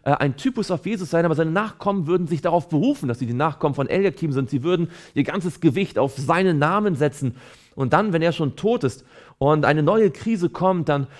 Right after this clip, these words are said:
die Babylonier kommen, dann würden seine Nachfahren sich darauf berufen, dass sie, äh, zu Eliakim gehören, aber das würde ihnen nichts nützen. Dieser Pflock würde nicht halten und, ähm, insofern wäre das, dieser Vers eine Warnung,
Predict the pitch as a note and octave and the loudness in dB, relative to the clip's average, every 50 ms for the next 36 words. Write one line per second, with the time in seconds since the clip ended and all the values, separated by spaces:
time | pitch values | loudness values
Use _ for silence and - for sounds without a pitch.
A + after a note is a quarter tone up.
0 | - - - D#3 B2 E3+ D#3 E3 D#3 F3 G#3+ A3+ G#3+ F#3+ E3+ - - - F#3 G3 | -12 -4 -2 2 2 2 2 4 2 4 2 2 2 0 -2 -2 -2 -2 -2 0
1 | G3+ F#3 D3+ D3+ C#3 A#2+ C#3+ F3 F3 E3 B2 C#3+ D#3+ E3 D#3+ C#3 C#3+ D#3+ F3 D#3 | 0 0 0 0 0 0 -2 -2 -2 -2 -2 -2 -2 -2 -2 -2 -2 -2 -2 -4
2 | - - D3+ C#3+ C#3+ - - - - - C#3 A#2+ - F#3 F#3 G3 - - C#3+ C#3 | -4 -2 -2 -2 -2 -6 -16 -18 -8 -8 -6 0 0 0 0 0 -4 -4 -4 -2
3 | F3+ A#3+ A3 - D3 B2 A#2+ B2 - - C#3 B2+ A#2+ - - - - - - A#2+ | -2 -2 -4 -4 -4 -2 -2 -4 -2 0 0 0 0 -4 -20 -20 -16 -6 -2 0
4 | A#2 A#2 A2+ - - - - - G#3+ A#3+ A3+ G#3+ G3 - - G3+ F#3 D3+ C#3 C3 | 0 0 0 -2 -6 -6 -2 0 0 2 2 2 0 2 -2 -2 0 0 -2 0
5 | C#3 E3 E3+ E3 C#3 B2+ C#3+ - - B2 C#3+ D#3 D3+ C3+ B2+ - - - - - | 0 0 0 0 0 0 -2 -4 -4 -2 -2 2 2 2 2 0 -6 -16 -6 -4
6 | C#3 C#3+ C#3 C3+ C3+ - - - - C3 C#3 D3+ D3 - - B2+ A2 - - - | -2 -2 0 -2 -4 -6 -6 -8 -6 -4 -4 -4 -6 -6 -6 -6 -6 -6 -10 -20
7 | - - _ _ - F3+ G3 D#3+ E3 C#3+ - - - - D#3 D#3 D3 - - A#2+ | -20 -20 _ _ -4 -2 0 2 2 0 0 -4 -4 0 0 0 0 0 -4 -2
8 | C3+ D3 C#3 C#3 C3 C3 C#3 - - - - - C3+ C#3+ D3 C#3 - B2 A#2 - | -2 0 2 0 0 0 -2 -4 -6 -12 -8 -4 0 0 0 0 0 -4 -4 -6
9 | - - - - _ - - B2 B2 B2 B2 B2 B2 A#2+ - C3 B2 A#2 A2+ A2+ | -8 -16 -20 -20 _ -4 0 2 2 2 2 -2 -4 -4 -2 -2 0 0 0 0
10 | G#2 - - _ _ _ _ _ _ _ _ _ _ _ _ _ _ _ _ _ | -2 -8 -14 _ _ _ _ _ _ _ _ _ _ _ _ _ _ _ _ _
11 | _ - D3+ F3 G3 E3 E3 - - D#3 D#3+ E3 C3+ C3+ D3 C#3+ C#3+ C#3+ - - | _ -2 -2 -2 0 0 -4 -2 0 0 0 2 0 0 0 0 0 -2 -2 -4
12 | - - - - - _ _ - - B2+ A#2+ C#3 - - - D#3 D#3+ - - - | -18 -20 -20 -20 -20 _ _ -10 -8 -2 -2 -2 -2 -2 -4 -4 -4 -2 -2 -4
13 | B2+ B2+ B2 A2+ G2+ G#2 C3 D#3 F#3+ G3+ G3+ G3+ G#3+ G#3+ A3+ A#3 | -2 -2 -2 -4 -4 -6 -6 -4 -4 -2 0 0 0 0 0 -2